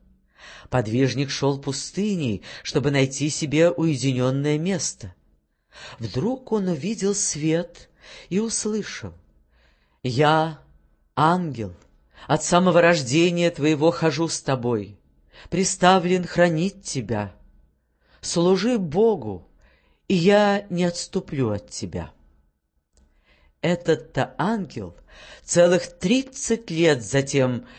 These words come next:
питал подвижника в пустыне, принося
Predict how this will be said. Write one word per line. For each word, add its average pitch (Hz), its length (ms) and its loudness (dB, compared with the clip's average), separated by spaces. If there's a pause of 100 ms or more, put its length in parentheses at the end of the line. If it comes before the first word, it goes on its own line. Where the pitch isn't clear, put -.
(180)
питал 160 540 4
подвижника 120 800 -4
в - 100 -14
пустыне, 180 720 -4 (540)
принося 135 800 -2